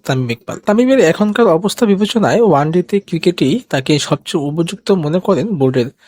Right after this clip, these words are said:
সভাপতি ফারুক আহমেদ। সবচেয়ে উপযুক্ত। দীর্ঘ পরিসরে খেলতে পারলেও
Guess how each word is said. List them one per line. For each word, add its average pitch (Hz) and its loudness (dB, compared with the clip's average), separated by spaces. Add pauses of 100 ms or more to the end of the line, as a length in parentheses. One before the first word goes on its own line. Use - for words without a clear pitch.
(220)
সভাপতি 165 0 (280)
ফারুক 147 0
আহমেদ। 113 -4 (300)
সবচেয়ে 143 2
উপযুক্ত। 151 -2 (360)
দীর্ঘ 190 2
পরিসরে 220 0
খেলতে 165 0
পারলেও 196 0